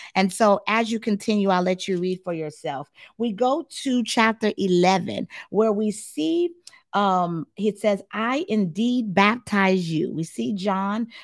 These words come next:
baptizing Jesus. "I indeed baptize you with water unto repentance." And then it says, "But he that cometh after me is mightier than I,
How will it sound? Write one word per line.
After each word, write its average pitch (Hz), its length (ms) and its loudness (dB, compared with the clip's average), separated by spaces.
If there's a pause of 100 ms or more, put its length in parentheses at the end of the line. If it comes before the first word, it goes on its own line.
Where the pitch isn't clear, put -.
(120)
baptizing 208 720 -2
Jesus. 160 480 -4
"I 247 200 -2
indeed 214 440 0
baptize 196 560 -2
you 185 140 -4
with 170 160 -2
water 226 800 0 (400)
unto 247 920 4
repentance." 220 1300 0 (600)
And 220 180 2
then 214 140 0
it 196 100 -2
says, 202 320 -2
"But 220 220 -2
he 370 300 0
that 311 280 -4
cometh 240 460 0
after 214 380 -4
me 214 360 2 (460)
is 170 200 2
mightier 196 720 0
than 180 320 -2
I, 165 480 -14